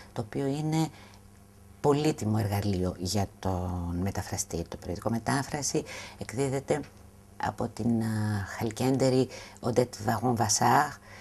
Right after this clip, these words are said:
Είναι εξαιρετικά τα κείμενα που περιέχει και αφορούν κυρίως το έργο του μεταφραστή, τα προβλήματά του, τις δυσκολίες του.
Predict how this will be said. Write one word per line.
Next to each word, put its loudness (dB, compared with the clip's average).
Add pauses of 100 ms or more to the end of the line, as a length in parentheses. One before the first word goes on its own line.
(840)
Είναι 0 (100)
εξαιρετικά 0
τα -2
κείμενα 2
που -16
περιέχει 0
και -6
αφορούν 0 (260)
κυρίως 0
το -4 (880)
έργο 8
του -2
μεταφραστή, -2
τα -2
προβλήματά 2
του, 2
τις -4
δυσκολίες 0
του. -16